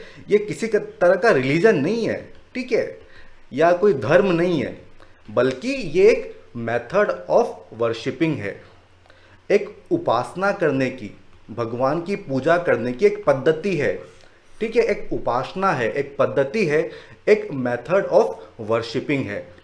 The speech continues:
तो ये थोड़ा सा ब्रीफ है जो आपको पता होना चाहिए। अब दोस्तों, अगर हम हड़प्पा, अ, पीरियड की बात करें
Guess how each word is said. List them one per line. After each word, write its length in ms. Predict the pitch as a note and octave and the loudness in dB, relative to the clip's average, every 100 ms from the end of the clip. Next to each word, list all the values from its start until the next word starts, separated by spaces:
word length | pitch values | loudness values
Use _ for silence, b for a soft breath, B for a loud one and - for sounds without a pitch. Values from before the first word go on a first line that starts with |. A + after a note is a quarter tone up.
| - | 0
तो 80 | G#3 | 0
ये 360 | D#3+ A3 A3 D#3 | 4 4 2 2
थोड़ा 180 | D#3+ E3 | 2 2
सा 160 | G#3 | 2
ब्रीफ 420 | D3+ A#2 F3 G3+ | 0 -2 -2 -2
है 140 | E3+ F3 | -2 0
जो 120 | D#3 | 2
आपको 260 | C3+ - - | 2 0 -2
पता 280 | B2+ A#2+ | -2 0
होना 320 | C#3+ B2+ A2+ A#2 | 0 -2 -4 -2
चाहिए। 540 | D#3 E3 A2+ B2+ - - B B B _ | -2 -2 -4 -8 -12 -20 B B B _
अब 120 | F#3 F3+ | -2 0
दोस्तों, 280 | G#3 D4 | 2 2
अगर 200 | C#4 G3+ | 2 4
हम 200 | B3+ A3+ D#3+ | 4 4 4
हड़प्पा, 400 | D3+ D3+ - A#3 | 2 2 0 2
अ, 440 | - - D#3 D3+ | 0 -4 0 0
पीरियड 480 | C3+ - C#3+ E3 E3 | 0 -4 0 0 -2
की 100 | G3 | -2
बात 300 | B2+ A2+ - | 0 0 0
करें 300 | G#2+ G2+ | -4 -4